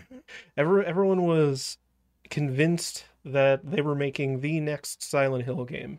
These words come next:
for Konami. And I was like, "Jesus Christ, please no." Because Bloober Team, while they have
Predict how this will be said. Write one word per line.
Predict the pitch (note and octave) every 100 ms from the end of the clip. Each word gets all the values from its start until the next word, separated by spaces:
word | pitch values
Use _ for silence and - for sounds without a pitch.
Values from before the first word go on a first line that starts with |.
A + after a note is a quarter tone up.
| -
for | C#3 C3+ B2+
Konami. | B2+ B2+ C3 B2+ C3 - - - - - _
And | C3 B2+ B2+ B2 B2 B2 -
I | B2+ C3 C#3+ C#3 C3+ C#3
was | C#3+ B2+ C3+ C3 B2
like, | C3 B2+ B2 -
"Jesus | D#3 D3+ B2+ -
Christ, | - C#3+ C3 - -
please | D3 C3 B2+
no." | C#3+ B2+ - - _ _ _ _
Because | C3+ C3+ C#3 C3 B2+ - - - _ _ _ _ _ D#3
Bloober | F#3+ G#3+
Team, | G#3 G3+ F#3 F#3
while | E3+ E3 F3
they | E3 E3
have | D#3 E3+ D#3+ D3+ -